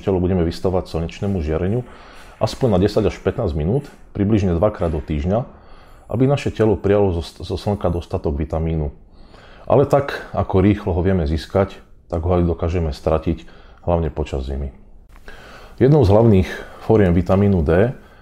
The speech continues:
je vitamín D tri, tiež známy ako kalcitriol, ktorý je nevyhnutne potrebný pre život.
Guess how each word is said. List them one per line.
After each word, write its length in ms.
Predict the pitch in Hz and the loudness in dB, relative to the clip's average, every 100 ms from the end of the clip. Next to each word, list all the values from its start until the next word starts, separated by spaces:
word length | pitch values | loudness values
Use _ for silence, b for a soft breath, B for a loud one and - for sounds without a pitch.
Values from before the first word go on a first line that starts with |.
| B B | B B
je 40 | 92 | 0
vitamín 400 | 95 110 117 92 | 2 2 2 2
D 160 | 82 78 | 0 0
tri, 320 | 85 104 139 B B - | 0 0 -2 B B -10
tiež 240 | - 98 87 | -2 0 2
známy 240 | 92 95 | 2 2
ako 240 | 87 92 | 0 -4
kalcitriol, 720 | - 80 82 76 87 95 156 - - - - b b b - | -2 -4 -2 -6 0 2 0 -4 -20 -20 -20 b b b -2
ktorý 240 | 107 101 | 2 2
je 80 | 95 | 4
nevyhnutne 400 | 107 117 104 98 | 2 0 -2 -4
potrebný 480 | 92 - 95 90 87 | -4 -2 -2 0 -2
pre 160 | 82 | -4
život. 400 | 80 80 69 - | -2 -2 -4 -8